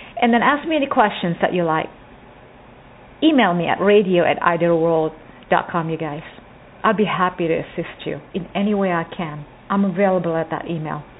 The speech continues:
All right. I want to touch base quickly in storing water supply. It is recommended that you purchase commercially bottled water in order to prepare the safest,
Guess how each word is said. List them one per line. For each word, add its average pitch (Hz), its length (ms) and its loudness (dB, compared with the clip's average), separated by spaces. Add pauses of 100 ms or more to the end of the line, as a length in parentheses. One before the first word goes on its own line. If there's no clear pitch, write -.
(140)
All 196 80 2
right. 190 180 0 (1040)
I 269 140 10
want 359 240 4
to - 100 -8
touch 233 280 2
base 214 160 6 (100)
quickly 226 280 2
in 180 160 2
storing 185 300 2
water 165 300 2
supply. 147 360 -8 (120)
It 254 140 6
is 311 100 4 (100)
recommended 190 600 2 (1080)
that 202 120 6
you 233 120 4
purchase 240 680 2 (140)
commercially 202 540 2
bottled 185 420 4
water 175 340 4
in 160 160 -4
order 170 140 2
to 170 80 -12
prepare 165 320 0
the 151 100 -8 (180)
safest, 254 560 2